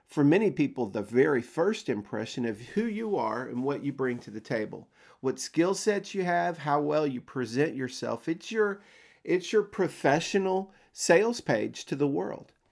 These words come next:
And especially if you're an engineer, I just say, look, if you want to be an engineer, you always want to protect your, your professional reputation. And that's the one spot where people these days go to check out and get an idea of who you are and what your s-,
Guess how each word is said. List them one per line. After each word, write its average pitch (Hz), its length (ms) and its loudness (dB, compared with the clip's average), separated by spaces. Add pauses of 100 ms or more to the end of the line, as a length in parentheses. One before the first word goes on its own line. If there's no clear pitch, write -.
(340)
And 214 180 4
especially 226 680 2
if 123 140 -2
you're 156 140 4
an 127 60 4
engineer, 131 540 0
I 131 120 4
just 135 260 -6
say, 113 220 0
look, 120 380 -6
if 131 160 -10
you 202 100 -8
want 202 160 0
to 156 60 -2
be 143 140 0
an 131 80 2
engineer, 123 460 -2
you 120 280 -4
always 123 540 0
want 120 180 -6
to 104 60 -6
protect 135 560 -6
your, 110 280 -6
your 120 160 -6
professional 113 640 -4
reputation. 117 880 -4 (520)
And 156 200 4
that's 170 340 6
the 240 120 6
one 196 320 4
spot 208 440 -2
where 131 180 2
people 160 420 -4
these 170 340 0
days 120 500 -4
go 160 380 2
to - 200 -12
check 160 340 -2
out 131 320 0
and 147 200 -2
get 156 180 2
an 165 100 -2
idea 147 420 0
of 135 80 -4
who 139 120 2
you 143 220 0
are 110 180 0
and 123 260 -2
what 123 200 -2
your 156 160 -4
s-, - 240 -10